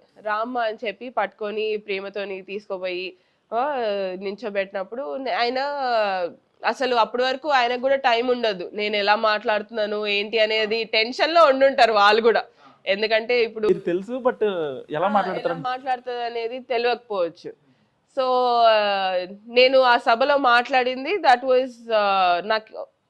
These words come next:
Speaker 1: వచ్చిన టైమ్, లిమిటెడ్ టైమ్, ఎందుకంటే టైమ్ కూడా దృష్టిలో పెట్టుకొని, I spoke very crisp అండి.
Speaker 2: మ్మ్.
Speaker 1: అవసరం ఉన్నాయి మాట్లాడేసి,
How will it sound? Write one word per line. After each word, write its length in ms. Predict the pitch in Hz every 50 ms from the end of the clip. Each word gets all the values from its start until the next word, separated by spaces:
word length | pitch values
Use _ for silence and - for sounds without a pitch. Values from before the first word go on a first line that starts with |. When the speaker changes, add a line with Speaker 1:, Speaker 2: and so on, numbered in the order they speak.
| _ -
Speaker 1:
వచ్చిన 380 | 190 208 208 - - 285 277
టైమ్, 300 | 277 277 269 254 233 233
లిమిటెడ్ 400 | 240 247 262 277 254 294 269 269
టైమ్, 220 | - 233 208 208 202
ఎందుకంటే 320 | 202 214 214 226 220 220
టైమ్ 400 | 220 220 - 208 208 214 233 247
కూడా 640 | 240 247 247 233 226 220 214 208 208 202 196 190 185 180
దృష్టిలో 400 | 180 180 196 208 220 - - 233
పెట్టుకొని, 760 | 220 233 220 214 - - 240 277 359 427 453 440 381 311 254 - 226
I 40 | 233
spoke 440 | - - - 277 269 269 269 277 247
very 160 | 233 247 302 - -
crisp 340 | 269 269 254 - - - 226
అండి. 260 | 196 156 151 151 143 - 147
Speaker 2:
మ్మ్. 180 | 151 139 123 113 104 _ _ _ _ _ -
Speaker 1:
అవసరం 380 | 185 202 214 220 - 269 254 254
ఉన్నాయి 280 | 240 247 240 240 233
మాట్లాడేసి, 840 | 233 226 214 208 208 208 226 214 208 208 208 202 208 302 320 440 453